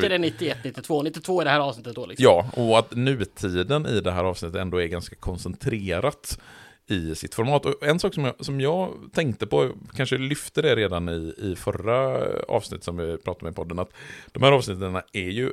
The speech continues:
Speaker 2: en och en halv timme långa.
Speaker 1: Ja.
Speaker 2: Eh, båda, alla, jag vet, tror väl att trean är väl en och en halv timme, jag har inte sett det än, men
Speaker 1: Ja, ja, det borde det vara.
Speaker 2: ja, vi, vi utgår
Speaker 1: Ja.
Speaker 2: från att det är en och en halv timme. Eh, och, och jag kan ju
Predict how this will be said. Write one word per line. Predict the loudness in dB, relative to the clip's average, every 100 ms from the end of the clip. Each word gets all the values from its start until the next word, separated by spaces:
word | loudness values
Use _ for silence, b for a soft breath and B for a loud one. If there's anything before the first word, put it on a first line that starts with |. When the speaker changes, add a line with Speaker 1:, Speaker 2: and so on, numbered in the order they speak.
| -2
Speaker 2:
en | -2 -2
och |
en | -4
halv | -4 -6 -10 -14
timme | -8 -6 -4
långa. | -2 -4 -4 -4 -4
Speaker 1:
Ja. | -4 -4
Speaker 2:
Eh, | -2 -4 -4
båda, | -2 -2 -2 -2
alla, | -2 -2 -4 -4 -6
jag | 0
vet, | 0 0
tror | 0 0
väl | 0
att | -2 -4
trean | -6 -4 -4
är | -2
väl | -4
en | -4
och |
en | -4
halv | -6
timme, | -6 -6
jag |
har | -6
inte | -6
sett | -10 -6
det | -4
än, | -4
men | -8 -10 _
Speaker 1:
Ja, | -2 0
ja, | 0
det | -2
borde | 0 0
det | 0
vara. | -2 0
Speaker 2:
ja, |
vi, | -2
vi | 2 2 4
utgår | 0 0 4 4
Speaker 1:
Ja. |
Speaker 2:
från | 4 -2
att | 0
det | 0 -2
är | -2 -4
en |
och | -4 -4
en |
halv | -6
timme. | -4 -6 -6 -10 B B -16 B B
Eh, | 2 6 4 2
och, | -8 -6 -6 -2
och | 4
jag | 6 6
kan | 4 2
ju | 2 2